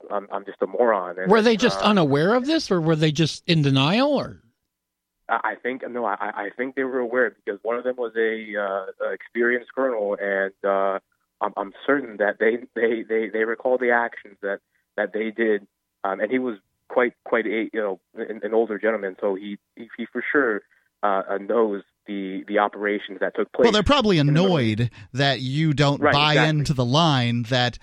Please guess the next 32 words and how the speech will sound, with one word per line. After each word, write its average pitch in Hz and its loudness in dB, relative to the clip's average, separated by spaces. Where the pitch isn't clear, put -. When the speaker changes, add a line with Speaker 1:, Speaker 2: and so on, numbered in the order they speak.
Speaker 3:
they 131 4
Speaker 1:
Right, 147 2
Speaker 3:
are 135 0
public 127 0
Speaker 1:
right. - -8
Speaker 3:
servants 131 2
and 120 0
they 143 4
do 127 2
your 120 2
bidding. 104 2
Speaker 1:
Right. 92 -12
Speaker 3:
Um, 113 2
I 127 0
mean, 117 2
Speaker 1:
Right. 104 -4
Speaker 3:
ultimately, 120 2
I, 139 -4
I 127 2
mean, 123 4
<laughs> - -2
I, 139 4
I 139 2
don't, 147 2
I 143 4
don't 156 4
know. 139 2
That's, 180 0
that's 165 0
really 175 4
what 135 0
come, 131 2